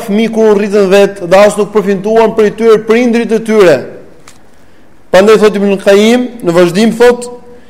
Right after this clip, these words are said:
edhe tregohet se që një prej prindërve e qorton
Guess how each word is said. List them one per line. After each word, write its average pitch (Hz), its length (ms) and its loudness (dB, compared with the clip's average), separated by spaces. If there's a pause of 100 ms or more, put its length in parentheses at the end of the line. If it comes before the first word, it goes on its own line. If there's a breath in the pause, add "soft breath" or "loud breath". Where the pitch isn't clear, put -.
(920 soft breath)
edhe 180 240 2
tregohet 214 420 4
se 196 140 -2
që 202 160 -4
një 220 180 -2
prej 214 220 0
prindërve 208 500 2 (140)
e 190 100 0
qorton 190 400 -2